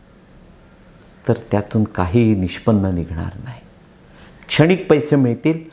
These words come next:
पण तुम्हाला गडकरी होणं त्यातून शक्य होणार नाही. राजे, तुमच्याकडे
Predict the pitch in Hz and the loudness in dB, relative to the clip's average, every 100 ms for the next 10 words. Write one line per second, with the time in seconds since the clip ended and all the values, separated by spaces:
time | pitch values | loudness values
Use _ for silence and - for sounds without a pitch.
0 | - - - _ - 117 107 104 110 110 | -20 -20 -20 _ 0 0 2 0 2 2
1 | 98 98 104 123 120 92 98 117 143 - | 2 2 2 0 -2 -2 -4 -6 -10 -18
2 | - - _ - - - - - 95 - | -20 -20 _ -20 -20 -20 -8 -2 -2 -2
3 | 92 - 113 - 95 90 82 82 98 - | -4 -2 -2 -2 -2 -2 -4 -8 -12 -16
4 | - - - - - - - - - - | -20 -20 -20 -20 -20 -20 -20 -20 -20 -20
5 | - - - - - 98 95 95 92 131 | -20 -20 -20 -20 -8 -2 0 0 0 0
6 | 131 - - - - - - - - - | 0 -8 -20 -20 -20 -20 -20 -20 -20 -20
7 | - - - - - - - - 101 92 | -20 -20 -20 -20 -20 -20 -12 -2 0 0
8 | 107 - 104 120 | -2 -2 -2 -2